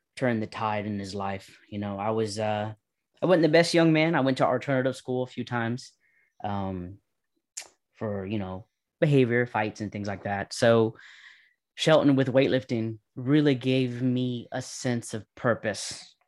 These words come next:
and it gave me a sense of destiny, and that if I worked hard enough and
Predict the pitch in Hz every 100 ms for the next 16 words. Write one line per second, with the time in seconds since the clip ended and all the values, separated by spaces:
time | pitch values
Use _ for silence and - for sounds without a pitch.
0 | - 120 113 107 120 117 117 110 - -
1 | 113 113 107 - - - 107 104 104 107
2 | - _ _ _ _ _ _ 131 123 -
3 | - 98 98 - _ _ 110 107 104 101
4 | 104 104 - _ _ _ _ _ - -
5 | 104 - - 110 113 110 117 117 - -
6 | 127 131 123 117 107 - - _ _ _
7 | _ _ _ _ _ 107 107 107 98